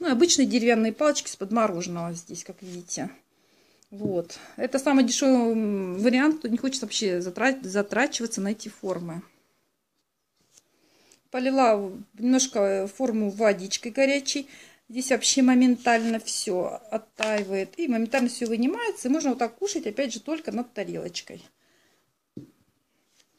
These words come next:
Вот так это выглядит. Конечно, это не так эстетично и красиво.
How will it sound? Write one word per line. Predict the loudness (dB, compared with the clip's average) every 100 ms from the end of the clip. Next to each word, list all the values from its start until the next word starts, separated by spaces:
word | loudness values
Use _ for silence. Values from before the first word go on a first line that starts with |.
| _ _
Вот | -8
так | -6 -6
это | -4
выглядит. | 0 0 2
Конечно, | 2 4
это | 6
не | 6
так | 6 4
эстетично | 2 -2 -2 -2 2
и | 0
красиво. | 0 -4 -4 -6 0 0